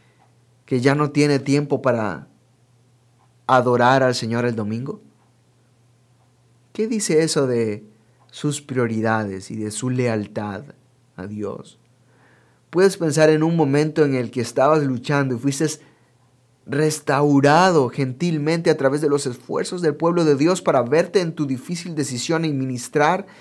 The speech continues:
la verdad y el amor de Dios para ti. Hoy Dios nos llama a renovar nuestra fuerza por medio de Cristo. ¿Crees que Jesús estaba cada vez más cansado de las multitudes que lo rodeaban?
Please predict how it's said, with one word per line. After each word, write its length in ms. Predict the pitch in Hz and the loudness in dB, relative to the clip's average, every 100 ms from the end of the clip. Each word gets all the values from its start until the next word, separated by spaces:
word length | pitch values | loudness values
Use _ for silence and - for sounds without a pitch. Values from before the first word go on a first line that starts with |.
| - - | -20 -10
la 160 | 127 143 | 0 2
verdad 560 | 127 120 127 151 180 175 | 2 0 0 0 -2 -2
y 80 | |
el 80 | 139 | -2
amor 260 | 127 147 156 | 0 0 2
de 80 | 135 | 2
Dios 260 | 151 170 | 2 0
para 240 | 127 107 - | -4 -10 -10
ti. 220 | 101 - _ _ _ _ _ _ _ _ _ - - | -14 -14 _ _ _ _ _ _ _ _ _ -10 -2
Hoy 140 | 143 | 0
Dios 240 | 143 143 | 0 0
nos 220 | 143 120 110 | -2 -6 -2
llama 400 | 135 143 143 143 | 0 0 -2 -4
a 240 | - 127 | -2 -2
renovar 720 | 120 117 117 110 127 135 127 | -2 -2 -4 0 2 2 0
nuestra 320 | 127 117 113 | -4 -6 -8
fuerza 520 | 104 - 139 135 135 - | -12 -4 -2 0 -4 -6
por 140 | 107 | -8
medio 220 | 107 113 | -6 -6
de 160 | 107 101 | -8 -8
Cristo. 440 | 120 117 - - - _ _ _ - - _ _ _ _ _ 135 - _ _ | -8 -6 -8 -12 -18 _ _ _ -20 -20 _ _ _ _ _ -20 -20 _ _
¿Crees 240 | 175 220 | -10 -10
que 100 | - | -10
Jesús 340 | 226 175 - 202 | -12 -10 -8 -8
estaba 500 | 165 - 156 160 202 | -6 -4 0 -2 -2
cada 280 | 156 160 143 | -2 0 -2
vez 280 | 120 143 139 | -2 -4 -4
más 400 | 127 135 165 - | -4 -4 -4 -8
cansado 720 | 147 123 110 - 131 135 131 | -6 -6 -6 -4 -2 0 0
de 100 | 120 | -2
las 280 | 113 107 - _ _ _ _ - | -4 -8 -14 _ _ _ _ -4
multitudes 720 | 135 131 117 135 147 143 139 | -4 -4 -8 -4 -2 -2 -2
que 80 | 120 | -4
lo 120 | 117 | -4
rodeaban? 600 | 104 101 113 120 143 | -4 -4 -2 -2 -4